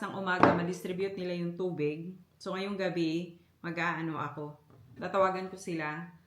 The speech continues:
na kung anong bibilhin. Kasi so far, siguro marami naman sigurong tubig mabili yung ano, yung baka pwedeng lag-, anuhan ba ng yung mga, yeah, ah, kape, yung mga ganun-ganun. So,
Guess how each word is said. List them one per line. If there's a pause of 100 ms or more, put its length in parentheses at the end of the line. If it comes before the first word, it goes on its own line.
(340)
na
kung
anong
bibilhin.
Kasi
so
far, (160)
siguro
marami
naman
sigurong
tubig
mabili
yung (160)
ano,
yung (560)
baka
pwedeng
lag-,
anuhan
ba
ng
yung
mga, (400)
yeah, (160)
ah,
kape,
yung
mga
ganun-ganun. (720)
So,